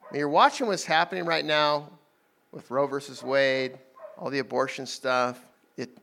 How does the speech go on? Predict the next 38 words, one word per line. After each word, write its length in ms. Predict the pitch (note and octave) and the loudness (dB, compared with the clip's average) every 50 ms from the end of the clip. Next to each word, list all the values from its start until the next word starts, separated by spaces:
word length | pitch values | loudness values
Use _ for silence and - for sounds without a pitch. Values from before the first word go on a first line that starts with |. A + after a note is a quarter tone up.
| _ | _
the 80 | - A#2+ | -12 -10
attack, 340 | B2 - - D3 D3+ D#3 D3+ | -8 -4 0 0 0 0 0
and 160 | - D3+ D#3+ | -2 -2 0
it 60 | E3+ | 0
is 160 | E3+ D#3 B2+ | 0 0 -2
a 80 | D3 C3+ | -2 -4
full-on 840 | - - - - - E3+ F#3+ G#3+ A3+ G#3 E3+ D3+ D3 D3 D#3 D#3 - - | -4 -8 -18 -8 -2 0 2 2 2 4 4 4 4 4 2 0 -2 -4
attack 840 | C#3 C3+ - - - - - F3+ E3+ C3+ A#2+ A#2 C3+ - - - - _ _ _ _ _ _ _ _ _ _ _ _ | -4 -4 -6 -10 -14 -6 0 2 4 4 4 4 0 -2 -6 -16 -20 _ _ _ _ _ _ _ _ _ _ _ _
on 400 | - C3+ C3 B2+ B2+ B2 A#2+ A2+ - _ _ _ _ _ _ _ _ - - - - - - _ _ | 0 2 2 2 0 -2 -8 -12 -16 _ _ _ _ _ _ _ _ -18 -18 -18 -18 -20 -20 _ _
humans. 560 | - D#3 G3 C4+ A#3+ C#3 A2 - - - - - - - - - _ _ _ _ _ _ _ _ - | -2 0 2 2 2 -2 -6 -8 -12 -14 -14 -16 -18 -18 -20 -20 _ _ _ _ _ _ _ _ -10
It's 200 | - D3 - - | -10 -10 -10 -8
the 140 | - E3 D3 | -6 -4 -4
hating 480 | C3 A#2+ C#3+ F3 G#3 A3+ A3 A3 F#3+ E3+ | -4 -4 -4 -2 -2 -2 -2 -2 -2 -2
of 160 | C#3 A#2 A#2+ | -4 -4 -6
life. 500 | A#2+ C#3 - C3+ B2 - - - - _ _ _ _ _ _ _ _ _ _ _ _ _ _ _ _ _ _ _ _ - - - | -6 -6 -6 -6 -8 -10 -12 -14 -20 _ _ _ _ _ _ _ _ _ _ _ _ _ _ _ _ _ _ _ _ -20 -20 -6
And 220 | - D3+ E3 E3+ D#3+ | -2 -2 -2 -2 -2
the 200 | D3+ C#3+ F3 D#3+ | 0 2 2 4
lie 320 | D#3 D#3 F3+ A3 B3 B3 | 6 6 8 8 8 6
and 140 | A3 F3+ D#3 | 4 2 0
the 60 | D3 | -2
fear 280 | - - A#3+ B3+ G#3+ D#3 | -2 -2 2 4 4 4
is, 180 | C#3 C3 - | 4 2 0
"Hey, 320 | D#3+ F3+ F3+ D3+ B2+ - - - - _ _ | 2 2 2 2 0 -4 -10 -20 -20 _ _
there's 160 | - C#3 D3 - | -6 -6 -4 -2
gonna 220 | F3 D#3+ D#3 C#3+ | -2 -2 -2 -4
be 100 | C#3 C3 | -6 -8
too 280 | - - - D#3+ D#3+ D#3+ | -8 -6 -4 -4 -2 -2
many 200 | E3+ D#3+ D#3 D3 | -2 -2 -2 -4
people. 600 | - D#3 D#3 E3 - - A3+ A#3+ B3+ C4+ - - - _ _ _ _ _ _ _ _ _ _ - | -2 -4 -4 -2 0 2 2 2 2 0 -4 -14 -20 _ _ _ _ _ _ _ _ _ _ -20
There's 140 | - - | -12 -8
gonna 140 | - B2+ B2 | -6 -4 -4
be 80 | A#2 A2 | -4 -6
too 200 | - - D3 C#3 | -8 -8 -8 -6
many 140 | D3 D3 D3 | -6 -8 -8
people 540 | D3 D#3 D3+ D3+ D3+ D#3 D3+ D#3 D#3 D#3 - - _ _ - | -8 -8 -8 -6 -4 -4 -2 -4 -4 -8 -12 -20 _ _ -10
on 120 | - A#2+ A#2 | -8 -8 -8
the 60 | A2+ | -6
planet. 560 | - - D#3 D#3+ E3 E3+ F3 F3 E3+ F3 | -4 -2 -2 0 2 0 0 -2 -2 -6